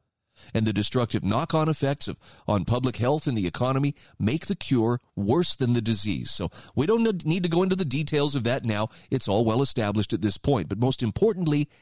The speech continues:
it was well established before the lockdowns began. From the moment covid was first mentioned in the press, it was obvious that it was more smoke and mirrors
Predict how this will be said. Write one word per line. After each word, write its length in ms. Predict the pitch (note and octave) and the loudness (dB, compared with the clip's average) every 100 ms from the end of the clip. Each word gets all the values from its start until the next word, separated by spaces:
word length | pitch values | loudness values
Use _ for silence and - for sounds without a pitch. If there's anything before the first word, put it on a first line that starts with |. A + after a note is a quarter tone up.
| _ _ _ _ _ | _ _ _ _ _
it 180 | F3+ D3+ | 0 2
was 240 | F#3 C#3+ | 2 2
well 300 | G#2 C#3+ G3 | 0 2 2
established 640 | G3 - C3+ A#2 B2 A#2+ - | 0 0 0 0 0 2 4
before 720 | B2 G2 - F#3+ G#3+ A2 A#2+ - _ _ | 2 0 0 2 4 4 2 -2 _ _
the 100 | D3 | 2
lockdowns 720 | A#2+ A2+ - A#2 A2 G2+ - | 4 2 0 0 0 -2 -2
began. 640 | B2 G#2+ A#2 B2 F2 C2+ - _ _ _ _ _ _ _ _ _ _ _ _ _ _ _ _ _ - - - | 0 0 2 0 -2 -6 -12 _ _ _ _ _ _ _ _ _ _ _ _ _ _ _ _ _ -20 -20 -4
From 160 | D#3+ D3+ | 0 2
the 80 | |
moment 400 | A#2+ G3 B3 F3 | 4 2 0 -2
covid 300 | - F3+ D#3+ | 0 0 2
was 160 | C3 A2+ | 2 0
first 300 | - E3 - | 0 -2 0
mentioned 340 | B2 D3+ A#2+ | 0 0 0
in 80 | G#2 | 0
the 80 | G#2 | 0
press, 460 | - G#2 C#2+ - - _ _ _ _ _ _ _ _ _ | 0 -2 -2 -6 -6 _ _ _ _ _ _ _ _ _
it 80 | C3+ | 0
was 200 | D3 C#3+ - | 2 0 -2
obvious 440 | D3 E3+ B2+ A#2 | -2 2 2 2
that 100 | C3 | 0
it 80 | B2 | 2
was 140 | B2 | 2
more 180 | A#2 A2+ | 2 2
smoke 400 | - C3 D3 - | 0 0 0 2
and 160 | F3 C3+ | 2 4
mirrors 460 | D#3 F2 D2+ - | 2 0 -2 -6